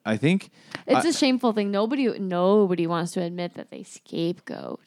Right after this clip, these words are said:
Speaker 1: Or that
Speaker 2: But
Speaker 1: they
Speaker 2: we're
Speaker 1: are the
Speaker 2: all
Speaker 1: scapegoat.
Speaker 2: doing it.
Speaker 1: That's a
Speaker 2: Yeah.
Speaker 1: shameful thing and sad thing to admit, too, to know, to look back and to
Speaker 2: I think <laughs> I'd rather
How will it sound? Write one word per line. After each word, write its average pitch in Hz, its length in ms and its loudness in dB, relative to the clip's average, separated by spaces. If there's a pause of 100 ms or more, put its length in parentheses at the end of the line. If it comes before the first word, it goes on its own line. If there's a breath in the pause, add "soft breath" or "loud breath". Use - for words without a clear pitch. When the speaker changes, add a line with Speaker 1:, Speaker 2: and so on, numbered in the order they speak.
Speaker 1:
Or 139 320 4
that 107 180 0
Speaker 2:
But - 80 2
Speaker 1:
they 104 100 4
Speaker 2:
we're 113 80 6
Speaker 1:
are 165 60 6
the - 80 4
Speaker 2:
all 202 320 6
Speaker 1:
scapegoat. 180 240 2
Speaker 2:
doing 107 140 0
it. - 20 -2
Speaker 1:
That's 151 260 -2
a - 20 -4
Speaker 2:
Yeah. 196 120 4
Speaker 1:
shameful 117 240 2
thing 120 160 0
and 113 100 0
sad 110 240 0
thing 117 160 0
to 110 60 2
admit, 107 240 0
too, 151 200 -2
to 127 120 0
know, 123 400 4
to 113 100 0
look 117 220 2
back 107 420 0 (800 soft breath)
and 104 220 -2
to 101 420 2
Speaker 2:
I - 80 4
think 254 180 4
<laughs> - 40 0
I'd 220 200 4
rather 208 520 2